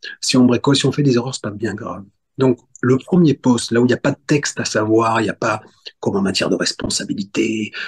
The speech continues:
comme en matière de droit des marques, comme en matière de, de droit de construction, il n'y a pas des milliers de textes en assurance qui changent tout le temps. Là, il n'y a pas de texte, il n'y a, il n'y a pas de loi.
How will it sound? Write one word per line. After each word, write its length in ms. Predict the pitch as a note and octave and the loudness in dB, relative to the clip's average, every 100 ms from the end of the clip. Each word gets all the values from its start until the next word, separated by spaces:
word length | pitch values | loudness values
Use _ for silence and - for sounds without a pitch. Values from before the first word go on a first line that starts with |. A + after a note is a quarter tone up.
| - | -2
comme 160 | - | 0
en 40 | G2+ | 0
matière 340 | G#2+ - - | 0 -2 -2
de 60 | G#2+ | -2
droit 160 | G#2 | -2
des 100 | G#2 | 0
marques, 420 | A#2+ B2 A#2+ A2+ - | 2 2 2 0 -2
comme 200 | A2 A2 | -2 -2
en 40 | |
matière 360 | A2+ - A2 A2+ | -4 -4 -4 0
de, 120 | A2+ | 0
de 140 | A2 | 0
droit 240 | A#2 A2 A#2 | -2 -2 -2
de 60 | |
construction, 440 | - B2+ - - D3+ | 0 -2 0 2 4
il 40 | |
n'y 60 | B2 | 4
a 40 | |
pas 100 | B2 | 4
des 80 | A#2 | 4
milliers 280 | B2+ C#3 C#3 | 4 4 4
de 60 | |
textes 360 | B2+ D3 C#3+ - | 4 4 2 0
en 100 | A2+ | 0
assurance 440 | - - C#3 C#3+ C#3+ | 0 0 2 2 0
qui 140 | - | 0
changent 260 | - C#3+ C#3+ | 0 0 0
tout 80 | |
le 60 | D3 | 0
temps. 180 | E3+ D3 | 2 2
Là, 140 | C3 | 4
il 40 | D#3 | 2
n'y 60 | |
a 40 | C3+ | 0
pas 80 | |
de 40 | - | -2
texte, 260 | C#3+ C3 | -2 -2
il 160 | - G#2 | -4 0
n'y 80 | A2+ | 2
a, 60 | |
il 60 | A#2+ | 2
n'y 60 | A#2+ | 0
a 40 | |
pas 120 | A#2+ | -2
de 40 | G2+ | -4
loi. 260 | F#2 F2 | -6 -10